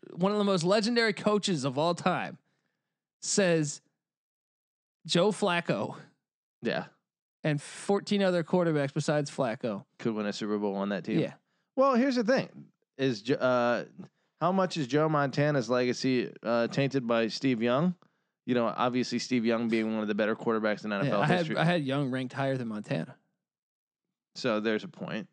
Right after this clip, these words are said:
Speaker 2: You know, obviously in your mind that, that made a pretty big difference
Speaker 1: Yeah,
Speaker 2: as far as
Speaker 1: yeah.
Speaker 2: Montana's legacy. But, um, and I, I, I understand that argument because physically speaking, he is a superior quarterback to Joe Montana.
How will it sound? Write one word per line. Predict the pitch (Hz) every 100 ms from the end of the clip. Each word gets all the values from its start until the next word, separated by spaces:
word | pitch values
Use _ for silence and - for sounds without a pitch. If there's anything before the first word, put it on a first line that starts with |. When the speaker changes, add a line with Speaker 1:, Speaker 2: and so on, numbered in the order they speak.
| _
Speaker 2:
You | 101 87
know, | 76
obviously | 101 101 95 104 95 - _ -
in | 117
your | 117
mind | 120 107 107
that, | 104 - -
that | 107
made | 104 107
a |
pretty | 85 113 107
big | 101 101
difference | 117 156 -
Speaker 1:
Yeah, |
Speaker 2:
as | -
far | 98 95
as | 143
Speaker 1:
yeah. | 113 - _ _ _ -
Speaker 2:
Montana's | 113 110 170 196 -
legacy. | 123 117 - 127 117 - _ _ _ -
But, | 131 131 117
um, | 113 123 123 120 117 113 - _ _ _ _ _ _ _ _ _ _ _ _ _ _ _ _ _ _ _ _ _ -
and | 135
I, | 151 151 156
I, | 127 135
I |
understand | 139 139 120 131 123
that | 107
argument | 101 113 104 85
because | 95 - 101
physically | - 110 110 110
speaking, | 98 - 117 104 95 78 -
he | 107 104
is | 104
a | 95
superior | - 95 110 101 82
quarterback | - 131 110 82 55
to | -
Joe | 80 69
Montana. | 65 64 76 62